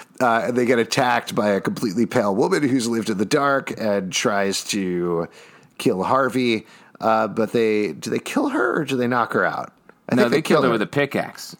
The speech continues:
Speaker 1: Oh, right. Okay,
Speaker 2: Theo
Speaker 1: so th-,
Speaker 2: pickaxes her.
Speaker 1: yeah, Theo kills her with a pickaxe, uh, and then they discover something. They get to the party just as Sabrina is about to show off her broom flying skills.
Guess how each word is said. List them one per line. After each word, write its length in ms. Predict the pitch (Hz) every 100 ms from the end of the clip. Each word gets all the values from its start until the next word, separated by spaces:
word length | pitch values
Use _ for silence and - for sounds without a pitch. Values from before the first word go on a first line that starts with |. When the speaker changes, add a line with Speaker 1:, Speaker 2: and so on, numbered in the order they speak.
| -
Speaker 1:
Oh, 80 | 110
right. 260 | 95 85 - - - - - -
Okay, 220 | 110 110
Speaker 2:
Theo 280 | 113 123 113
Speaker 1:
so 20 | -
th-, 140 | -
Speaker 2:
pickaxes 600 | 147 - 95 143 - -
her. 80 | - _ _
Speaker 1:
yeah, 220 | 113 101 -
Theo 260 | - 156
kills 280 | 143 156 139
her 40 | 123
with 100 | 107
a 40 |
pickaxe, 560 | 131 170 170 151 151 - - - -
uh, 160 | 127 120
and 80 |
then 120 | 127 123
they 100 | 104
discover 520 | 101 - 160 147 139
something. 600 | - 127 120 120 107 101 - - -
They 340 | - 104 156 190 160 -
get 260 | 160 190
to 120 | - 143
the 80 |
party 540 | - 123 110 104 98 - 87
just 520 | 92 131 175 - - -
as 720 | 113 110 95 90 90 85 -
Sabrina 440 | - 120 104 123 107
is 120 | 98
about 280 | 101 107 104
to 100 | 101
show 340 | - 123 113
off 440 | 107 104 101 101 -
her 140 | 95
broom 800 | 82 80 98 123 151 143 123 110
flying 500 | - 98 92 85 87
skills. 600 | - 92 85 85 117